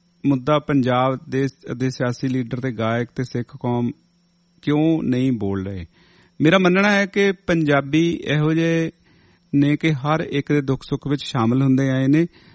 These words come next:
ਜੇ ਐਨ, ਜੇ ਐਨ ਯੂ ਇੱਕ ਅਜਿਹਾ ਮੈਦਾਨ ਹੈ ਜਿੱਥੇ ਹਰ ਤਰ੍ਹਾਂ ਦੇ ਵਿਚਾਰਵਾਨ ਆਉਂਦੇ ਨੇ। ਰੋਟੀ ਦੀ ਥਾਲੀ,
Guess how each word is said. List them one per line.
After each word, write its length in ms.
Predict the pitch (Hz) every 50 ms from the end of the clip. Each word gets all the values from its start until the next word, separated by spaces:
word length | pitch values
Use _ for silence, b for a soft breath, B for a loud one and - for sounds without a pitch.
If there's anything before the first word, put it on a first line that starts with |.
| b b -
ਜੇ 540 | 139 120 117 139 147 160 170 175 180 190 - - - _ _ _ _ _ - 135 139 147
ਐਨ, 180 | 147 147 151 151 - - _ -
ਜੇ 280 | 131 123 135 147 156 165
ਐਨ 140 | 160 165 160
ਯੂ 380 | 156 147 135 139 143 147 160 185
ਇੱਕ 240 | - 147 - - -
ਅਜਿਹਾ 300 | 147 143 143 147 156 165
ਮੈਦਾਨ 420 | 170 160 139 131 127 131 135 135
ਹੈ 260 | 139 139 139 156 180 180 b b b b b b b b -
ਜਿੱਥੇ 440 | 147 131 139 - - 175 175 180 180
ਹਰ 300 | 160 - - 156 156 170
ਤਰ੍ਹਾਂ 480 | 175 - - 156 139 143 151 156 160 165 - -
ਦੇ 320 | 123 131 131 135 139 139
ਵਿਚਾਰਵਾਨ 920 | 139 127 127 127 _ _ _ - - 127 120 120 120 120 123 123 123 123
ਆਉਂਦੇ 300 | 120 110 107 107 101 113
ਨੇ। 240 | 120 131 139 139 139
ਰੋਟੀ 360 | 131 127 117 107 - - 127
ਦੀ 120 | 123 127 127
ਥਾਲੀ, 520 | - 139 123 110 110 117 120 123 127 -